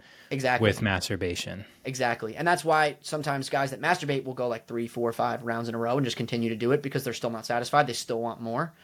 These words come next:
Speaker 1: And
Speaker 2: Uh-huh.
Speaker 1: the, the prolactin spike is to make you disinterested in sex. So after you had sex, you did the thing. Like, you know, ideally in nature, like, your semen is in her already. The
Speaker 2: Mm-hmm.
Speaker 1: impregnation is already either gonna happen or not.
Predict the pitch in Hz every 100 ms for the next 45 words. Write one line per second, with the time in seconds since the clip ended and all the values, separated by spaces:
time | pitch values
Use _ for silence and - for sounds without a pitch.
0 | - - _ 127 127 120 101 90 107 92
1 | 82 - _ 147 180 180 165 143 - 180
2 | 165 220 233 202 - 170 160 - 160 -
3 | 156 _ _ - 156 175 151 143 143 135
4 | 120 - 78 - - 117 101 - - _
5 | _ _ - 165 196 269 262 208 175 -
6 | 175 - 175 156 180 196 170 - 185 120
7 | - _ _ - 143 131 - - 147 131
8 | - _ - 143 180 185 190 170 165 180
9 | 175 143 135 151 185 196 185 156 139 -
10 | 175 160 131 127 135 135 147 226 226 -
11 | - 135 147 107 104 120 170 165 175 208
12 | 208 170 165 156 156 165 156 143 139 147
13 | 165 190 160 147 156 220 -